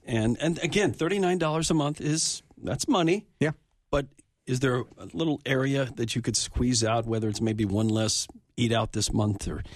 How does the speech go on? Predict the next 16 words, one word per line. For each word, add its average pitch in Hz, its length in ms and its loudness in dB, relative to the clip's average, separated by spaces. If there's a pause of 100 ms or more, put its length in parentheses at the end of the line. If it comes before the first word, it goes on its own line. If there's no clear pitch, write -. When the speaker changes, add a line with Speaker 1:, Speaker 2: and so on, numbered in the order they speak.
(420)
Speaker 1:
you 98 100 -4
know, 185 340 -10
I'm, 135 220 2
I'm 156 140 2
not 156 120 0
asking 151 360 2
you 135 80 0
to 120 80 -4
give 123 180 -2
up 127 160 -2
anything, 120 360 0
but 113 160 2
you, 123 200 0 (140)
you 135 80 4
know, 113 60 2
s-, - 120 -2